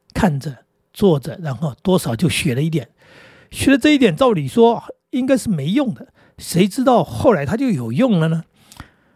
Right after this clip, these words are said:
呃，第一个有用是我结婚之后，呃，因为这个因缘际会，哎，后来呢，就不得不随着工作的关系，就搬到了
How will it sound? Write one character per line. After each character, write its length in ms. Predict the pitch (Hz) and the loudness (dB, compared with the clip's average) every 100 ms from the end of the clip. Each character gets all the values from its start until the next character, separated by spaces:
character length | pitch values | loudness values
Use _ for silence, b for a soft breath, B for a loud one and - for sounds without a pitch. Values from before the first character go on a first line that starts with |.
| B | B
呃， 160 | 320 311 | 2 2
第 200 | 214 311 | 4 4
一 60 | |
个 80 | 285 | 4
有 220 | 240 180 | 2 2
用 200 | 208 233 | 2 0
是 200 | 202 247 | -2 0
我 180 | 208 170 | 0 0
结 180 | 143 185 | 0 0
婚 200 | 185 226 | 2 2
之 80 | 214 | 2
后， 260 | 226 190 - - B B B B - _ b b b b - | 2 2 0 -14 B B B B -20 _ b b b b -8
呃， 300 | 175 135 156 | -6 -6 -4
因 160 | 202 | -2
为 240 | 180 156 135 | 0 0 -2
这 80 | 143 | -6
个 320 | 139 127 131 B B B B B - | -6 -6 -8 B B B B B -6
因 240 | 214 180 | 0 0
缘 180 | 160 123 131 | 0 -2 -4
际 200 | - 139 | -4 -2
会， 220 | 143 117 - - | -2 -4 -14 -12
哎， 280 | 165 127 - B B B B | -6 -6 -8 B B B B
后 220 | - 185 | 2 2
来 200 | 151 139 | 2 -2
呢， 140 | 151 | -4
就 240 | 143 165 143 | -4 -4 -4
不 220 | 131 220 | -2 -2
得 160 | 147 151 | 0 -4
不 260 | 185 135 - | -4 -8 -10
随 200 | - 156 | -8 -6
着 60 | 151 | 2
工 200 | 202 202 | 2 4
作 100 | 214 | 2
的 120 | 147 | 2
关 200 | 147 135 | -4 -6
系， 220 | 131 123 _ b b b - | -10 -14 _ b b b -2
就 200 | 175 147 | 0 2
搬 240 | 175 160 | 2 0
到 200 | 165 160 | 0 0
了 560 | 147 143 139 139 180 | 0 -4 -6 -8 -10